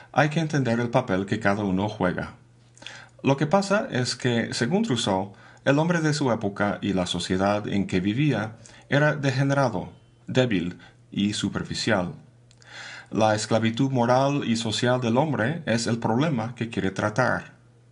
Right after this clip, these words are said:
En el discurso sobre las ciencias y las artes,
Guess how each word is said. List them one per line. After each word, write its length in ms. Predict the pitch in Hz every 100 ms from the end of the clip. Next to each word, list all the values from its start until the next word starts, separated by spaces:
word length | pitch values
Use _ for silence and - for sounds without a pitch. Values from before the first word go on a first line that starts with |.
| _ - - - - - -
En 240 | - 127 127
el 180 | 123
discurso 560 | 120 131 - 277 - 165
sobre 240 | 151 147
las 220 | 131 127 -
ciencias 540 | - 135 139 135 120
y 20 |
las 180 | 104 104
artes, 560 | 165 165 107 101 -